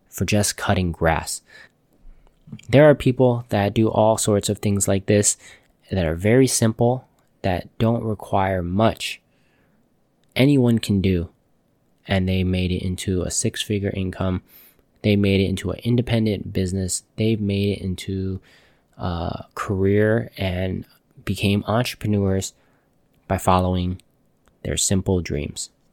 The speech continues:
and not overthinking. And that's not even the end of it. Like, if you wanted to keep on scaling and growing, there's so many more layers. If we can't even imagine it, it's impossible.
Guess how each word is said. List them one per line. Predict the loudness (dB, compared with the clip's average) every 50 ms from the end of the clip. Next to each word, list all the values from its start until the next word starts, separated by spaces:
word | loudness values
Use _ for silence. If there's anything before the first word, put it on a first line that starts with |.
| -12 -6
and | -4 -2 0
not | 0 0 -2 -2
overthinking. | -2 -2 -2 -2 -2 -4 -4 -4 -6 -4 -6 -10 -10 -12 _ _ _ _ -20 -20 -20 -20 -20 -20 -20 -20 -20 -20 -20 -20 -20 -20 -20 _ _ _ _ _ _ _ _ _ _ _ _ _ _ _ _ _ _ _ _ _ -8 0
And | 2 4 6 8
that's | 8 8 6 4 4 4
not | 4 6 6 6
even | 6 6 6 6
the | 4 4 2
end | 4 4 4 4
of | 4
it. | 2 -2 -6 -8 -14 -10 -4
Like, | -2 -2 0 0
if | -4 -4 2 4
you | 6 6 6
wanted | 6 4 4 4 4 4
to | 2
keep | -2 -2 -2 -2 -2 0 0
on | 0 0 0
scaling | 0 -2 -4 -2 2 4 4 6 6 4 4 2 2
and | 2 0 0
growing, | 2 0 2 2 4 4 4 4 2 0 -4 -10 -14 -16 -16 -18 -20 -20 _ _ -20 _ -20 -4 4
there's | 8 8 8 8 8
so | 4 4 4 6 6
many | 6 6 6 6
more | 4 4 4 4 2 2
layers. | 2 2 2 0 0 -2 -4 -6 -8 -12 -14 -20 _ _ _ _ _ _ _ _ _ _ _ _ _ _ _ _ -2
If | -2 -2 0 2
we | 4 4 4
can't | 2 2 2 4 4
even | 4 4 4 4 4
imagine | 4 4 4 4 2 2 2 4 4
it, | 6 4 4 0 -8 _ _ _ _ _ _ _ -20 _ _ _ -6
it's | -4 -2 0 0
impossible. | 0 0 0 0 -2 -2 -2 -6 -6 -6 -6 -6 -6